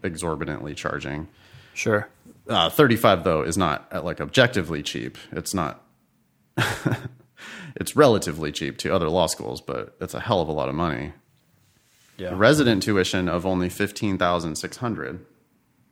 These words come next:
Speaker 1: What do you think?
Speaker 2: Well, I guess, um, you still have to realize that you're paying fifteen thousand as opposed to going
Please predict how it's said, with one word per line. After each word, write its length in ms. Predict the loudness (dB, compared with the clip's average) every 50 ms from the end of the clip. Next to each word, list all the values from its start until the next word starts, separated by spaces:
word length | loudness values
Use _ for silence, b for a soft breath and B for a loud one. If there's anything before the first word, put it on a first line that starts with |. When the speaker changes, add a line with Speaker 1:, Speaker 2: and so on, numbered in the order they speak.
| _ _ _ _ _ _ _ _ _ _ _ _ _ _ _ _
Speaker 1:
What 120 | -4 0
do 60 | 0 0
you 60 | 0
think? 240 | 0 -2 -4 -4 -6 -12 -20 _ _ _ _ _ _ _ _ B B B B B B B B B B B B B B B B B B B B _ _ _ _ _ _ _ _ _ _ _ _ _ B B B B B B B B B B B B B B B
Speaker 2:
Well, 440 | 4 8 8 10 10 8 6 4 -4 _ _ 2
I 100 | 4 6
guess, 340 | 6 6 6 4 2 -4 -8 _ _ _ _ _ _ _ _ _ 2
um, 580 | 6 8 8 8 8 6 4 2 0 0 -2 -6 -4
you 120 | -2 0 0
still 200 | 4 6 6 6
have 120 | 6 6
to 80 | 4 4
realize 420 | 6 6 8 8 6 6 4 2
that 80 | 0 0
you're 200 | 0 0 0 0
paying 340 | 0 0 2 2 2 2 0
fifteen 360 | -4 -6 -4 -2 -2 0 2
thousand 540 | 4 6 6 6 4 2 0 -2 -2 -4 -2
as 140 | -2 -2 -2
opposed 480 | -2 -2 0 0 0 0 -2 -4 -8
to 160 | -8 -6 -6 -4
going 560 | -4 -4 -4 -4 -4 -4 -6 -6 -8 -10